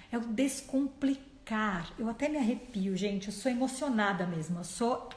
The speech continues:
é, essa é a minha natureza. <laughs> Pra fa-, principalmente pra falar de yoga dance, porque yoga dance já me tirou de muitos perrengues. Não me tirou, mas me ajudou a lidar com muitos perrengues.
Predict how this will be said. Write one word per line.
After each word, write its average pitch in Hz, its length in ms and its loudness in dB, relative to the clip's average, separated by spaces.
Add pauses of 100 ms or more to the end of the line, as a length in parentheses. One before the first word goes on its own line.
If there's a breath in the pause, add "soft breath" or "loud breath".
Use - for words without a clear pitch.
é, - 300 2
essa 277 200 2
é - 20 2
a - 20 2
minha 285 140 4
natureza. 233 640 4 (200)
<laughs> - 220 2 (760 loud breath)
Pra 240 160 6
fa-, 254 160 2
principalmente 269 600 0
pra 254 120 -2
falar 240 240 2
de 208 100 2
yoga 220 180 2
dance, 190 380 -2
porque - 260 -8
yoga 226 200 0
dance 220 260 -4
já 220 160 0
me 226 80 0
tirou 208 300 -2
de 202 100 0
muitos 196 640 6
perrengues. - 680 -6 (300 loud breath)
Não 311 80 2
me 403 80 2
tirou, 240 340 4
mas 208 220 4
me 233 140 4
ajudou 240 400 4
a 277 80 6
lidar 220 840 2
com - 120 0
muitos 226 280 4
perrengues. 190 600 -2